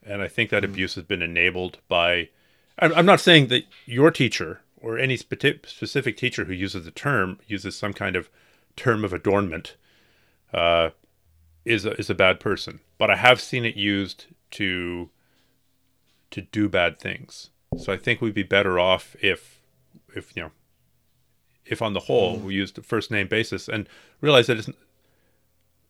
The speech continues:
Speaker 1: and this is asking a lot, and it's asking for a big cultural change. But if I, you know, back in the day when, uh, when I had teachers with whom I was on a first name basis for,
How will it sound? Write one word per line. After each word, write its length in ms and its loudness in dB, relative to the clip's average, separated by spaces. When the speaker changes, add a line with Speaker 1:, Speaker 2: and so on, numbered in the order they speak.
Speaker 1:
and 140 -4
this 120 0
is 100 4
asking 360 10
a 40 0
lot, 180 6
and 100 0
it's 100 -6
asking 260 -2
for 120 -8
a 40 -6
big 200 -6
cultural 380 -8
change. 460 -14
But 240 2
if 160 -2
I, 140 8
you 80 2
know, 140 -12
back 220 8
in 80 4
the 80 2
day 440 4
when, 500 -4
uh, 440 -8
when 140 -2
I 80 0
had 200 2
teachers 480 -4
with 160 -8
whom 200 -6
I 60 0
was 140 -4
on 120 0
a 40 -4
first 340 -6
name 200 -8
basis 460 -2
for, 500 -10